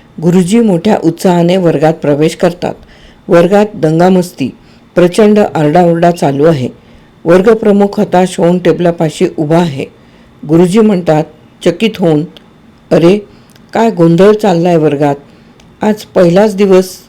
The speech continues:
नवीन वर्षाचा." एक जण म्हणतो, "दंगामस्ती गोंधळ नाही सर, आम्ही सगळे मिळून एक नवीन खेळ खेळत आहोत." गुरुजी म्हणतात, "नवीन खेळ? कसला खेळ?" दुसरा म्हणतो,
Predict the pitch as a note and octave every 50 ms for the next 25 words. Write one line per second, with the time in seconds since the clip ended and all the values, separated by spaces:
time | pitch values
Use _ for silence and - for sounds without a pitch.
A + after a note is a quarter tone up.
0 | _ _ - - E3+ E3 D#3+ E3+ E3 E3 D#3 D3+ D3 D3 - F3+ D#3 D3 - -
1 | C#3+ D3 D#3+ - _ _ _ - - _ _ _ _ - D#3+ D#3 C#3 C#3 E3+ D#3+
2 | D#3+ D#3+ D#3+ D3+ C#3+ C#3+ C#3+ - D3+ F#3 G#3+ - - - - - - - - _
3 | - D#3 D#3+ D#3+ D#3+ E3+ F#3+ G3+ G3+ G3 G3 - - - G#3 G3 F3 F3 E3+ F3
4 | E3+ F3 F#3 F#3+ F#3+ E3+ F3 G3+ G3 - - G3+ D#3+ A2 - - - - - _
5 | _ _ _ - D3 D#3+ F#3 G#3+ A3 A3+ A3 F#3+ F3+ G3+ G3 F#3+ F#3 F3 E3+ F3+
6 | F#3 G3 F#3 - - F3+ F3+ - F3 D#3+ D#3+ E3 F#3 G3+ G#3 G#3 - G#3+ G3 G#3
7 | G#3 - G3 F#3 G3 F#3+ F#3+ - E3+ D#3 C3 C3+ C3+ - - _ _ _ _ _
8 | _ _ _ - - D#3+ F3 D3 C#3+ - F3 D#3+ D#3 D3 D3 C#3 - C#3 C#3+ -
9 | D#3 D3 C#3 C#3 D3 D#3 D#3+ E3 - G#3 A3 C#4 C4+ - - _ _ _ _ _
10 | _ - - A#3+ - B3+ B3+ A3 G#3+ - G#3 E3 D#3+ E3+ E3+ - - - _ _
11 | _ _ - - - - _ _ - - E3 D#3+ - F3 E3+ D#3+ D#3+ D#3 D3 D3
12 | - D#3 D#3+ F#3+